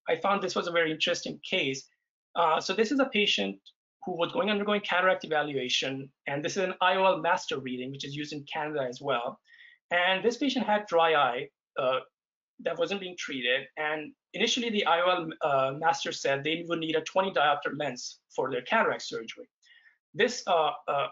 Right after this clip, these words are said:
ophthalmologist put them on one week of cyclosporin and topical steroids and artificial tears. Now, one week is not enough for cyclosporin to work, but the steroids and the artificial tears did improve the tear film quality a lot. And what they found was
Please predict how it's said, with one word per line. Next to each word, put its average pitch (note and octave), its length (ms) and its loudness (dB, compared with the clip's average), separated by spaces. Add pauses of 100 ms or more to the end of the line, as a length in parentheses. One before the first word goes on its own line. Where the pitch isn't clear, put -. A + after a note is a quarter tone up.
ophthalmologist E3 720 2
put F#3 160 0
them F3+ 160 0
on D#3+ 180 0
one F#3 240 0
week F#3 180 -6
of E3 120 -2
cyclosporin E3+ 880 2
and C#3+ 120 -8
topical E3 420 0
steroids D3+ 500 -2
and C3+ 100 -6
artificial D3 560 -4
tears. - 400 -8 (280)
Now, D3+ 200 0
one G#3+ 180 4
week A3 200 2
is D#3+ 100 0
not F3 160 4
enough F#3+ 160 0
for E3+ 100 -2
cyclosporin F3+ 680 0
to D#3+ 100 -10
work, C#3+ 420 2
but A#2+ 120 0
the B2 100 -2
steroids F#3 560 0
and F3 100 -4
the D#3+ 100 2
artificial D#3+ 420 0
tears D3+ 280 -4
did E3+ 200 -2
improve E3+ 320 -6
the D#3 80 -8
tear D#3+ 260 -2
film C#3 240 -8
quality D#3 500 2 (200)
a C3 120 4
lot. B2 320 2 (460)
And D#3 140 -6
what A#3 180 0
they B3+ 160 4
found F3+ 400 2
was E3 340 2